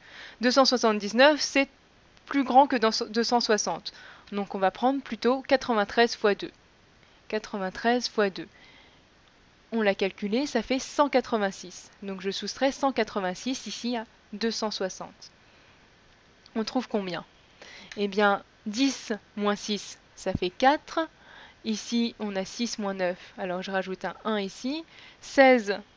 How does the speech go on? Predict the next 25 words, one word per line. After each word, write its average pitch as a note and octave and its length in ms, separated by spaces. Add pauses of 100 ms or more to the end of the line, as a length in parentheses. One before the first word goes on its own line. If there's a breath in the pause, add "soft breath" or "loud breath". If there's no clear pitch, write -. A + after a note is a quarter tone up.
(140)
moins G#3+ 220
neuf, G3 240
ça - 160
fait G3 160
combien ? F#3+ 400 (240)
Ça - 160
fait - 160
sept. - 480 (560 soft breath)
Et A3+ 160 (180)
deux A#3 220
moins G3+ 220
deux, G#3+ 260 (120)
ça - 160
fait B3+ 180
zéro. G#3 340 (320 soft breath)
Donc, G3+ 140
je F#3+ 100
trouve D4 300
sept - 640 (280)
soixante-quatorze A#3+ 680
ici. G3 280 (400 loud breath)
Si C#4+ 220
j'abaisse G#3 340
un F#3 140
zéro, A#3+ 500